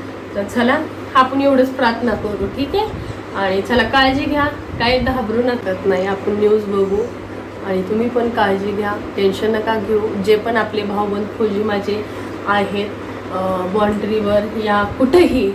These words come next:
आर्मीमध्ये, तर तुम्ही प-, आपण परिवार आहे. आणि फोनवर बोलला कधी तर व्यवस्थित हिंमत द्या आणि सांगा की, "नाही, आम्ही आहे, घाबरू नका." म्हणजे ते तर घाबरत नाही, ते फौजी आहेत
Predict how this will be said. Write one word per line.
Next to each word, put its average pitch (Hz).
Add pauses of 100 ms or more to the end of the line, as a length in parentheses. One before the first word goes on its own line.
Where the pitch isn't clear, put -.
(160)
आर्मीमध्ये, 208 (140)
तर 214 (100)
तुम्ही 269
प-, 262
आपण 226
परिवार 240
आहे. 220 (580)
आणि 208
फोनवर 254
बोलला 233
कधी 254 (180)
तर 233
व्यवस्थित 247 (120)
हिंमत 226
द्या 202 (540)
आणि 208
सांगा 220
की, 220
"नाही, 214 (140)
आम्ही 208
आहे, 190
घाबरू 190
नका." 185 (120)
म्हणजे 233 (280)
ते 196
तर 233
घाबरत 254
नाही, 233
ते 247
फौजी 233
आहेत 214